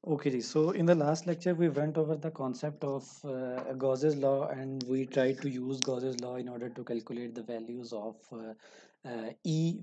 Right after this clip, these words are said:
for different types of, uh, regular as well as irregular geometries or irregular charge distributions. Now what we'll try to do here, uh, today is that we will try to, uh,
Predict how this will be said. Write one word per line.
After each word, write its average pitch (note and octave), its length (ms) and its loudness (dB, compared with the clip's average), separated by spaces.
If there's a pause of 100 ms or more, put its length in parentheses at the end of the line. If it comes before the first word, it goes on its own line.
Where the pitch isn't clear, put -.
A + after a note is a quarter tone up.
for B2+ 320 0
different B2+ 380 -6
types A#2+ 300 -4
of, A#2+ 180 -4 (120)
uh, C3 260 -6
regular B2 340 -4
as A2+ 160 -4
well A#2 160 -4
as A#2 180 -6
irregular A#2+ 640 -4
geometries A2+ 600 -6
or A#2+ 100 -8
irregular A#2 500 -8
charge A2+ 280 -12
distributions. G#2+ 720 -14 (760)
Now D#3 240 6
what D#3+ 200 4
we'll E3 180 4
try D3+ 220 6
to D#3 160 2
do C#3+ 280 0
here, D3 440 2 (100)
uh, B2 260 0
today C3 380 2
is C3+ 420 0
that C3 200 0
we C3 100 -2
will C3 140 -4
try C3 300 -2
to, C3 180 -2 (300)
uh, B2 300 -4